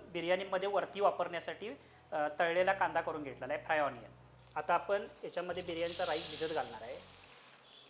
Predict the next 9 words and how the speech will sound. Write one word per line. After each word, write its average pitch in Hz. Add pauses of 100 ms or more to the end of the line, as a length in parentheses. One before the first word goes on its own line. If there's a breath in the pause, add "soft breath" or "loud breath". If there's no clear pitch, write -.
(1600)
पहिल्यांदा 175
एकदा 185
पाणी 170
घालून 165
हा 170
आपण 180 (100)
धुवून 170
घेणार 135
आहे. 143